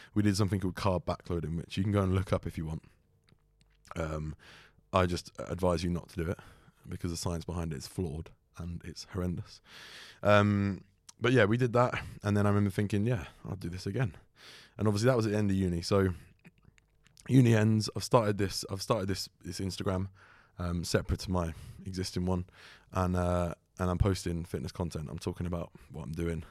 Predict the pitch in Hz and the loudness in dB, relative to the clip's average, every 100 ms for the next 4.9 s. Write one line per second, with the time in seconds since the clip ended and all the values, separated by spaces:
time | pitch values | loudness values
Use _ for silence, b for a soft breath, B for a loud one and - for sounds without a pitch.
0 | B 90 87 82 80 85 b b b b | B -8 -6 -4 -6 -8 b b b b
1 | b _ 92 92 85 87 - 110 95 87 | b _ -2 2 2 2 2 2 2 2
2 | 101 - 101 85 95 90 82 73 82 78 | 0 0 -4 -4 -2 -2 -4 -8 -10 -10
3 | - - 82 - 85 80 76 B - 87 | -10 -10 -8 -4 -2 -4 -10 B -8 0
4 | 87 82 82 82 80 - 82 - | 0 0 -2 -2 -4 -6 -8 -10